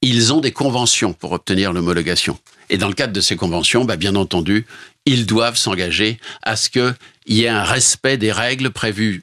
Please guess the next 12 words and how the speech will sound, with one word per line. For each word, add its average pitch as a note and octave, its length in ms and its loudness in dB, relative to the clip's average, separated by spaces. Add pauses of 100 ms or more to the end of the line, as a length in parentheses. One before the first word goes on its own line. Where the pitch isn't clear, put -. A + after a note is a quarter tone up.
(120)
soit C3+ 320 2
par F#2+ 120 -2
le F2 60 -2
code F2+ 180 -2
de F#2 100 0
la F2 100 2
route, B2 300 0 (140)
soit C#3 340 0
par G#2 220 -4
les G2 120 0
fédérations G2+ 560 0
sportives. G#2+ 540 -2